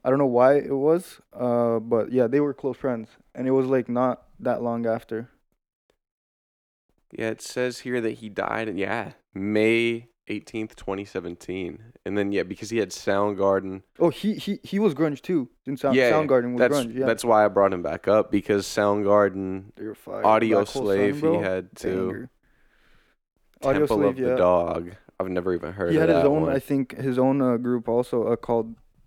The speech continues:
Speaker 1: uh, I think it was self-titled, like, just his name, Chris Cornell, maybe.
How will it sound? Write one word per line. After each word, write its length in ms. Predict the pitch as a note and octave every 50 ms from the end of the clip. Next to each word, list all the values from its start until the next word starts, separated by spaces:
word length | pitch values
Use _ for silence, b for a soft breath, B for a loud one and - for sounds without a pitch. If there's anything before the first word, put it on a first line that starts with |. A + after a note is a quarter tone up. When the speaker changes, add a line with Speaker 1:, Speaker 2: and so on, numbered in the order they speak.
| _ -
Speaker 1:
uh, 140 | A#2+ A#2 F#2
I 80 | G2+ A2+
think 160 | - - C3+
it 40 | A#2
was 100 | A2 -
self-titled, 460 | - A2 G#2+ - - A#2 A#2+ A2 A2
like, 100 | A2 A2+
just 220 | A2 A2 G#2+ - -
his 100 | A2 G#2+
name, 180 | A2+ A2+ A2
Chris 140 | - B2+ -
Cornell, 400 | - - A2+ A2 A2 A2+ B2+ C#3 _ _
maybe. 300 | - C3 C3+ C#3+ D3 -